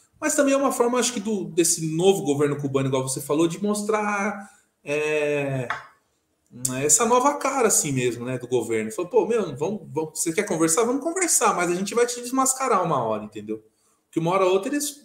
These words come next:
desmascaram as pessoas lá, né? A pessoa mesmo fala, "Ah, não, eu recebi o mesmo dinheiro disso, recebi dinheiro daquilo", uma hora ou outra acaba, acaba saindo. Só que você nunca vê a mesma repercussão, né?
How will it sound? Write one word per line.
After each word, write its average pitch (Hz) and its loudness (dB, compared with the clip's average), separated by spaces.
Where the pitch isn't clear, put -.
desmascaram 214 0
as 156 -2
pessoas 113 -4
lá, 104 -8
né? 113 -8
A 110 -8
pessoa 143 2
mesmo 139 0
fala, 151 0
"Ah, 175 -2
não, 170 -4
eu 165 0
recebi 151 0
o 139 0
mesmo 135 -4
dinheiro 127 -4
disso, 147 -8
recebi 117 -12
dinheiro 120 -8
daquilo", 117 -4
uma 180 -6
hora 226 0
ou 185 2
outra 226 0
acaba, 233 -4
acaba 185 4
saindo. 175 2
Só 190 2
que - 0
você 220 4
nunca 247 4
vê 262 2
a 247 2
mesma 254 0
repercussão, 254 0
né? 160 -6